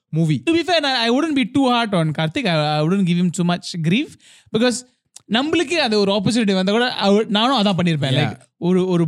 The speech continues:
Speaker 2: பாய்ஹுட் தலைவர் ஃபேன், ஒரு சின்ன வயசுல தலைவர் பார்த்து வளர்ந்த ஒரு, then you get the opportunity to make a film with தலைவர்.
Speaker 1: Yeah.
Speaker 2: You do, like, it's like ஒரு, ஒரு சின்ன குழந்தை, like, you know, like, you got, like,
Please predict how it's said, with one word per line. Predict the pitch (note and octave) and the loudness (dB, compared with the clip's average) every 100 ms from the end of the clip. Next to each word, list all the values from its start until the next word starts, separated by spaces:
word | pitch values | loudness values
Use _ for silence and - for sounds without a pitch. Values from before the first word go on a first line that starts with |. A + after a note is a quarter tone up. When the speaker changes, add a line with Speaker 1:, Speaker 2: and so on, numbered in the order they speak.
| D3 | 2
Speaker 2:
பாய்ஹுட் | G3 A#3 A#3 A3+ F#3+ | 2 4 4 2 0
தலைவர் | F#3+ G3+ G3 | 0 2 2
ஃபேன், | D#3 E3+ D3+ | 0 0 0
ஒரு | D3 D3+ D3 C#3 _ | 0 2 0 -4 _
சின்ன | - G3+ | -2 2
வயசுல | A3 G3+ F#3+ | 4 2 0
தலைவர் | F#3 F3 | 0 0
பார்த்து | F3 E3 E3 | 0 0 0
வளர்ந்த | D#3+ E3 D#3+ | 2 2 2
ஒரு, | D#3+ | 2
then | E3 F#3+ G3+ - - | 0 -2 -2 -8 -4
you | F3+ | 0
get | F#3+ G3 | 0 0
the | D3+ | -2
opportunity | D#3 D3+ D3+ F3 E3 | -4 -4 -4 -4 -2
to | D#3+ | -4
make | E3 | -4
a | C#3+ | -4
film | D#3 D3+ | -4 -4
with | B2+ | -4
தலைவர். | C#3 C#3 C#3 | -4 -2 0
Speaker 1:
Yeah. | C3+ C#3+ C3+ A2+ G#2+ | 0 0 0 -2 -2
Speaker 2:
You | G#3 C4+ C4+ | 2 2 2
do, | E4 E4+ E4 - - - - | 0 0 -4 -10 -20 -20 -6
like, | G3 G3 | -4 -2
it's | G3+ | -2
like | G#3 G#3+ | -2 -2
ஒரு, | G#3 | -2
ஒரு | A#3+ G3+ | -2 -4
சின்ன | A3 B3+ | -2 -4
குழந்தை, | G#3+ A3 G3+ | -2 -2 0
like, | F#3 F#3 | 0 0
you | |
know, | A3 | 0
like, | F3+ F3+ | 2 0
you | |
got, | E3 A3 A3 | 0 -2 -4
like, | E3+ | -8